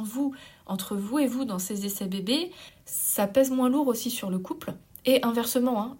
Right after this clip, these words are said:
euh, donc les hommes, euh, très souvent sont un peu plus taiseux, mais ça veut pas dire qu'ils en pensent moins. Et puis j'accompagne aussi des hommes dans ces phases-là, et, euh, et souvent ils ont beaucoup à dire,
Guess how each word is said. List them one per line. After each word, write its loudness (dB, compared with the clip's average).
euh, -2
donc -2
les 4
hommes, 0
euh, -4
très 2
souvent 0
sont -2
un 2
peu -2
plus -4
taiseux, 4
mais 0
ça -2
veut -6
pas 4
dire 0
qu'ils -6
en -2
pensent -6
moins. 2
Et -2
puis -2
j'accompagne 0
aussi 0
des 0
hommes 2
dans -4
ces -4
phases-là, -4
et, 6
euh, 0
et -2
souvent 0
ils 0
ont 0
beaucoup -2
à 4
dire, 0